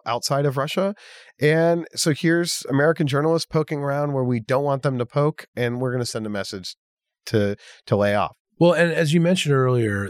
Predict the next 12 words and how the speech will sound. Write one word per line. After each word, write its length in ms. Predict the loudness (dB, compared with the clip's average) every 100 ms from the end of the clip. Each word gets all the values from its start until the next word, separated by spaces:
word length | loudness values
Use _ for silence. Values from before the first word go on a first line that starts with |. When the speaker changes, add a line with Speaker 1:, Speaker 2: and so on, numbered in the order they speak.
| -6
Speaker 2:
this 560 | -2 0 0 -2 -8 -18 _
is 460 | 2 2 2 -4 -4 -4
out 160 | -2
of 60 | -4
the 80 | -4
playbook 500 | 0 0 0 -2 0
of 200 | -2 0
North 200 | -2 -2
Korea 440 | 0 0 0 -2
and 140 | -6 -4
Kim 160 | -2
Jong-un. 560 | 0 -2 -2 -2 -2